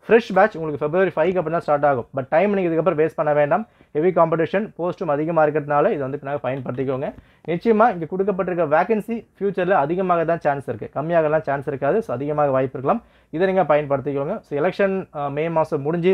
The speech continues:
ரிசல்ட்டுக்கு அப்புறமா எக்ஸாம் வந்து கண்டக்ட் பண்ணிடுவாங்க. மோஸ்டா எக்ஸாம் டேட் கொடுக்க மாட்டாங்க டி என் பி சி பொறுத்த வரைக்கும். But இப்போ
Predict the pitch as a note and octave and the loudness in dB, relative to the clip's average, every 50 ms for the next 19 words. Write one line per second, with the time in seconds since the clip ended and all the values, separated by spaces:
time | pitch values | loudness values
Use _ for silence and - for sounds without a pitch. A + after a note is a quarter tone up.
0 | D#3+ D3 C#3 - F3 D#3 D#3 D3+ D#3 C#3+ D3+ D3+ F3+ F#3 D#3 D3 C3 D3+ D3 D3 | 2 2 0 -2 0 0 0 0 0 0 0 0 0 0 -2 0 0 0 -2 -2
1 | D3 C#3 - C3+ C3+ C3+ C3 - B2 B2 B2 B2 B2 A#2 A2+ A2 - - _ _ | -4 -6 -6 -6 -6 -6 -6 -6 -6 -4 -2 -2 -2 -2 -2 -4 -8 -12 _ _
2 | _ _ _ - D3+ F#3+ F3 - A3+ F#3 D#3+ F#3 A3+ G#3 F#3 G3+ F#3 - F#3+ F#3+ | _ _ _ -2 -2 -2 2 2 2 2 4 2 2 2 2 0 0 0 -2 -2
3 | G3 G3+ G3 F#3 F3 E3+ D#3+ D3+ C#3+ C3+ D#3 E3 D#3+ D#3 D#3 C#3+ D3+ C3+ C3+ C3+ | 0 2 2 2 2 2 0 0 0 -2 -2 -2 -2 -2 -2 -2 -2 -2 -4 0
4 | C3 D3+ D3 C#3+ C#3 D3+ F#3+ F3+ C#3+ B2+ B2+ A#2+ A#2+ | 0 2 2 2 0 -2 -2 -4 -4 -6 -4 -6 -6